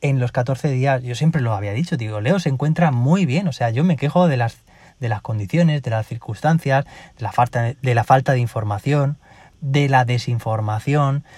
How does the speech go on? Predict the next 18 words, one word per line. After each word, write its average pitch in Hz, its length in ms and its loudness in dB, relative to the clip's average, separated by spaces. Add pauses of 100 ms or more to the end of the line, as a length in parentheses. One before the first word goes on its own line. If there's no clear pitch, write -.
(220)
de 135 200 0
esos 135 240 0
descontroles 127 680 0
que 117 160 -6
ves 127 380 0
en 117 260 -2
los 113 160 -4
equipos, 131 560 0 (240)
o - 40 -20
sea, 104 260 -4 (240)
pero 117 280 -4
para 113 280 -4
nada 143 380 6 (420)
me 117 1300 -2
estaba 147 360 6
yo, 147 500 4 (680)
eh, 151 180 0
preocupado, 139 760 4